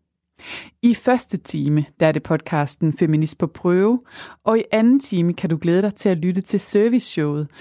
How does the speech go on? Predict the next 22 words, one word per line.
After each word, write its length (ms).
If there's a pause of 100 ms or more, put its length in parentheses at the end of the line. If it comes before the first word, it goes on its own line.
(140)
som 220
er 100
en 80
debatterende 680
videnspodcast, 960 (320)
hvor 200
værterne 480
Trine, 400
Michael 480
og 160
Daniel 340
diskuterer 560
forskellige 460
modeller. 460 (1200)
Men 100
først 480
så 180
skal 200
det 80
handle 300
om 140
hår, 520